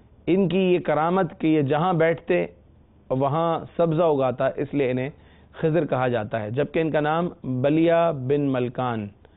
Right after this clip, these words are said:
اور ان کی کنیت ابو العباس، تو ان کا پورا نام ہوا ابو العباس بلیا بن ملکان۔ اور علماء بیان کرتے ہیں کہ جو ان کا نام یاد رکھے، ابو العباس بلیا بن ملکان پورا نام جو یاد رکھے،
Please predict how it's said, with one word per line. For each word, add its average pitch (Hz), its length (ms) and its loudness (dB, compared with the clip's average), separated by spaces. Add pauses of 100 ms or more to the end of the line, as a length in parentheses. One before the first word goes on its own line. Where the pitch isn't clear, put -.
(400)
اور 139 140 0
ان 147 120 2
کی 147 180 -2
کنیت 170 380 2 (100)
ابو 156 180 2
العباس، 131 560 0 (560)
تو 139 80 -2
ان 139 100 0
کا 143 100 0
پورا 185 300 2
نام 170 240 2
ہوا 160 320 2 (180)
ابو 156 160 2
العباس 147 540 2 (280)
بلیا 151 440 2
بن 143 220 0
ملکان۔ 135 680 -2 (420)
اور 131 180 0
علماء 151 380 2
بیان 147 360 2
کرتے 139 340 -2
ہیں 131 180 -2 (420)
کہ 139 100 0
جو 147 200 4
ان 151 160 2
کا 135 120 0
نام 139 420 0
یاد 135 380 0
رکھے، 131 440 -2 (400)
ابو 156 180 2
العباس 147 840 0
بلیا 151 500 2
بن 143 220 0
ملکان 127 560 -2
پورا 185 300 2
نام 156 240 0
جو 143 100 0
یاد 127 200 2
رکھے، 127 320 -2